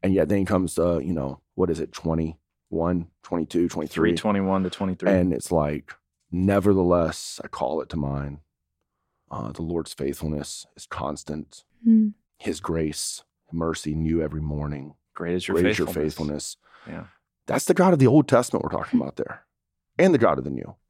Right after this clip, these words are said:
Speaker 1: Like
Speaker 2: Yeah.
Speaker 1: the same God
Speaker 2: Mm.
Speaker 1: in both. Never condoning slavery as we understand it, the evil of history. Never condoning polygamy across the Old Covenant or the New. And we have this same, and in a world that's constantly changing, in a world we've already admitted this morning that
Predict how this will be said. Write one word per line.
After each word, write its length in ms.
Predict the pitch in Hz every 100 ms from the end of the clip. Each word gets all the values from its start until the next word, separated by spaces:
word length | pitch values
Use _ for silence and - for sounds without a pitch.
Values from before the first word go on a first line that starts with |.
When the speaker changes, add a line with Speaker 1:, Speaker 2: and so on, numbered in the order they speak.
| -
Speaker 1:
Like 80 | -
Speaker 2:
Yeah. 40 |
Speaker 1:
the 60 | 143
same 300 | - 175 135
God 300 | 69 50 50
Speaker 2:
Mm. 120 | 85
Speaker 1:
in 100 | 95
both. 360 | 85 58 - _ _ _ - - - -
Never 220 | 135 170
condoning 480 | 175 160 113 110 113
slavery 640 | 107 78 85 90 87 87 64
as 240 | 85 -
we 100 | 87
understand 400 | 90 78 80 78
it, 140 | 76 -
the 180 | - -
evil 280 | 90 82 82
of 80 | 76
history. 320 | 76 - 76
Never 320 | 85 101 104
condoning 480 | 117 101 92 87 85
polygamy 640 | 90 82 80 80 78 78 _ _ _ _
across 400 | - - 73 76
the 120 | - 78
Old 200 | 95 90
Covenant 380 | 101 80 87 71
or 100 | 85
the 80 |
New. 320 | 85 78 78 76 _ _ - _ _
And 360 | 113 104 92 92 -
we 100 | 98
have 140 | 117
this 160 | 131 -
same, 340 | - 107 107
and 80 | 120
in 60 | 120
a 80 | 113
world 280 | 110 151
that's 200 | 147 - - _ -
constantly 580 | - 101 110 - - 98
changing, 460 | - 85 107 139
in 80 | 110
a 40 | 98
world 200 | 104 104
we've 140 | 95
already 200 | 98 98
admitted 320 | 87 90 110
this 180 | 110 -
morning 320 | 127 131 131 - - - - _
that 540 | 107 92 82 - -